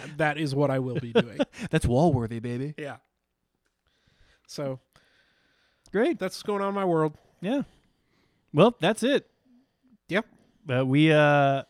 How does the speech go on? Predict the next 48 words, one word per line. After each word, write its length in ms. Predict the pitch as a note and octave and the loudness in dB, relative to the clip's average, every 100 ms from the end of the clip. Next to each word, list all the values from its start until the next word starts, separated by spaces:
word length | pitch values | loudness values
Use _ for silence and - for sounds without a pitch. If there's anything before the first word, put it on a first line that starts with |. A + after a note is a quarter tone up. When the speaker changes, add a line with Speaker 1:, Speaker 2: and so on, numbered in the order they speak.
| _ _ | _ _
Speaker 2:
we, 300 | C#3+ C#3 C#3 C#3 - _ - | -2 2 2 -2 -10 _ -4
we 160 | C#3+ | -2
did 240 | B2+ D3+ D3 | 0 2 4
a 160 | C#3 B2+ | 4 2
lot 200 | C#3 D#3+ | 0 0
of 100 | D#3 | -2
research 360 | D3+ D#3 C#3 | -4 -4 -6
for 80 | D3 | -8
the 100 | C3+ | -8
Kyle 240 | - C#3 | -4 -4
Stark 300 | B2+ C3 B2+ | -2 -4 -4
interview, 420 | B2 A#2 A2+ B2+ D3+ - | -4 -6 -6 -6 -8 -12
um, 320 | B2+ A#2+ A#2 | -8 -4 -4
and 160 | A#2 A2+ | -6 -6
so 200 | B2 A2+ | -6 -4
these 200 | A#2+ A#2 | -6 -8
were 100 | A#2+ | -10
the 100 | A2+ | -10
books 220 | B2 A2+ | -10 -10
that 80 | B2 | -10
we 100 | A#2 | -6
were 80 | A#2 | -6
able 140 | A#2 | -6
to 140 | A#2 A2 | -8 -10
get 180 | A#2 | -8
in, 280 | A#2+ A#2 A#2 _ _ _ _ _ _ _ - | -8 -8 -10 _ _ _ _ _ _ _ -12
uh, 380 | A#2+ A#2 A#2 A2 _ _ _ C#3+ | -8 -6 -8 -10 _ _ _ -4
around 320 | C3 C3+ B2+ | 0 0 0
that. 240 | D3+ A#3+ _ _ _ _ _ _ _ _ _ - | -2 -4 _ _ _ _ _ _ _ _ _ -8
Speaker 1:
Yep. 180 | F3 _ - | -8 _ -4
Thanks 240 | F3+ - | -4 -2
again 220 | D#3+ E3 | -2 0
to 60 | D#3+ | 0
Kyle. 420 | E3+ D#3 D#3 D#3 - | 2 2 2 -4 -12
It 60 | C3+ | -14
was 120 | B2+ | -6
great 220 | C#3+ C#3+ | -4 -2
having 280 | D3+ C#3+ D3 | -2 -4 -4
you. 180 | D3 D3 | -4 -4
Speaker 2:
Mm-hmm. 480 | A#2+ B2 C3 - B2 | -4 -4 -6 -12 -12
Speaker 1:
Uh, 220 | A#2+ A#2+ | -10 -8
looking 300 | C3 C#3+ C3+ | -8 -6 -6
forward 300 | D3 C#3 C3+ | -4 -2 -2
to 60 | |
seeing 540 | C3 D3 C3+ C3 C3 C3 - | -4 -2 -2 -2 -4 -10 -6
not 200 | C#3+ C#3+ | -2 -2
only 200 | C#3 C3 | -2 -4
how 300 | C#3+ C3+ | -2 0